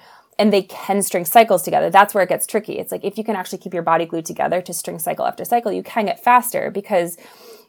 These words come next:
your ability to run long and slow just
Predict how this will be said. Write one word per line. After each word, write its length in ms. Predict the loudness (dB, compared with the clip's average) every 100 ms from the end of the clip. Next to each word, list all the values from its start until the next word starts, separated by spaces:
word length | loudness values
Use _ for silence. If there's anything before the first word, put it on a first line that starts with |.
| 0
your 140 | 2
ability 360 | 8 8 8 4
to 240 | 0 0
run 540 | 8 8 8 4 -6 -12 _ -10
long 340 | 2 4 4
and 120 | 0 -2
slow 400 | 4 6 6 2
just 360 | -2 -6 -10